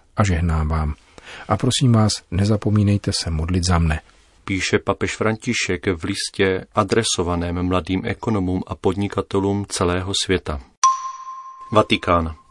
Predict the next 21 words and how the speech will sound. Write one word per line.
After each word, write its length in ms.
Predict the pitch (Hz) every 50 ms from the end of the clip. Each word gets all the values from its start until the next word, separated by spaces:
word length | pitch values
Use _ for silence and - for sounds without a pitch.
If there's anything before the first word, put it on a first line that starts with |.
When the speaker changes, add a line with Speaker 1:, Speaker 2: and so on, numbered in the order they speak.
| _ _ _ - - -
Speaker 2:
Problém 420 | - - 107 101 113 113 117 120 113
zneužívání 880 | - 123 - 147 147 131 110 104 101 98 95 98 95 95 98 101 104
v 80 | - -
církvi, 480 | - - - 107 110 - - - 98 -
které 340 | - - - 95 95 92 90 -
se 80 | - 90
dotýká 560 | 87 95 - - 104 101 - - 104 95 95
rovněž 440 | 95 92 90 - 98 98 - - 104
řeholnic, 560 | 92 104 101 98 110 110 107 98 98 95 - - - - - -
se 100 | 120 117
nevyřeší 680 | 120 120 101 98 87 - 92 85 - - 90 90 85 80
ze 80 | 90 90
dne 140 | 85 90 90
na 120 | 87 90
den. 260 | 80 85 82 80 76 - _ _ _ - -
Ovšem 400 | - 110 - - - 107 95 90
ani 220 | - 98 95 95 90
tím, 380 | - - 107 104 98 92 85
že 120 | 80 87 90
na 120 | 87 90
náměstí 600 | 92 98 101 101 101 101 98 - - - - 98